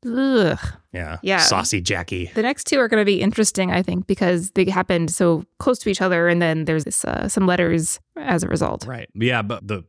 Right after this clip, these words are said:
Speaker 2: reason I even brought these up in the first place is I think, because we've talked about it before, the theory that H H Holmes might have been Jack the Ripper. I think H H Holmes was a very cocky man in the sense of, like, being a con man,
Speaker 1: Mm-hmm.
Speaker 2: um, and was very, like, flippant about the fact that he often ripped people off, but he, he didn't seem to brag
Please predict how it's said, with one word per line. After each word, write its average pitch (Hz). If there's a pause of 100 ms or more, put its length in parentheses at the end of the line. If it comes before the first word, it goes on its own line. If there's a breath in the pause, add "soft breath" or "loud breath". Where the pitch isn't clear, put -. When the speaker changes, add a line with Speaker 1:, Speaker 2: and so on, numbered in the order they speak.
Speaker 2:
reason 120
I 101
even 92
brought 95
these 92
up 95
in 92
the 82
first 95
place 92
is 98
I 92
think, - (120)
because 120
we've 110
talked 110
about 90
it 87
before, 95
the 92
theory 92
that 87
H 95
H 87
Holmes 90
might 87
have 87
been 87
Jack 85
the 90
Ripper. 85
I 107
think 110 (120)
H 156
H 131
Holmes 123
was 107
a 101
very 95
cocky -
man 98
in 95
the 98
sense 104
of, 92
like, 90 (100)
being 101
a 82
con 98
man, 147
Speaker 1:
Mm-hmm. 208
Speaker 2:
um, 90
and 98
was 92
very, 95
like, 90
flippant 101
about 95
the 95
fact 90
that 92
he 101
often 87
ripped 87
people 85
off, 95
but 82
he, 85
he 110
didn't 120
seem 107
to 95
brag 95